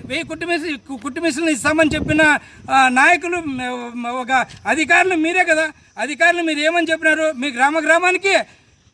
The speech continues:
పద్దెనిమిది ఏళ్ళ మహిళ నుంచి నలభై ఐదు ఏళ్ళ వయసు గల మ-, మ-, మహిళల వరకు నువ్వు అందరినీ కలిపి మీటింగ్, మీటింగ్ ఏర్పాటు చేయి, మేమైతే కంపల్సరీ మేము ఇచ్చేదానికి రెడీగా ఉన్నాము అని మీరు చెప్తే, మేము గ్రామాల్లో పోయి మేమందరికీ, మా పెద్దలందరికీ చెప్పుకుంటే,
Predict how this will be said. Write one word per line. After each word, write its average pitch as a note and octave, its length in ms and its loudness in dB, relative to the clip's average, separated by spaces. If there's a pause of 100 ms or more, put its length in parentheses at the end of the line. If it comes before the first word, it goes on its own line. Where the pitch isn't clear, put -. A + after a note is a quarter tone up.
(120)
పద్దెనిమిది E4 440 0
ఏళ్ళ E4 140 2
మహిళ D#4+ 300 2
నుంచి F4 400 2 (1200)
నలభై D#4+ 360 6
ఐదు D#4 280 2
ఏళ్ళ D#4+ 440 0 (120)
వయసు C#4+ 220 -6
గల E4 220 4
మ-, C#4+ 300 0
మ-, B3 380 -8
మహిళల D#4 400 0
వరకు D#4+ 400 -4 (300)
నువ్వు D4+ 180 -4
అందరినీ D4+ 560 2
కలిపి D4+ 520 -2
మీటింగ్, D#4 420 -4
మీటింగ్ D4 340 -4
ఏర్పాటు C#4 380 -2
చేయి, D#4+ 180 -2 (280)
మేమైతే C#4 400 -2
కంపల్సరీ C4 520 -4
మేము C4 180 -4
ఇచ్చేదానికి C4 520 -2
రెడీగా B3 260 -2
ఉన్నాము C4+ 360 0 (280)
అని B3+ 160 -2
మీరు C4+ 300 -4
చెప్తే, D#4 380 2 (420)
మేము A3 300 -8
గ్రామాల్లో C#4+ 460 0
పోయి D4+ 180 -2
మేమందరికీ, C4+ 580 -4
మా B3+ 160 -4
పెద్దలందరికీ C#4+ 720 -6
చెప్పుకుంటే, B3 680 -2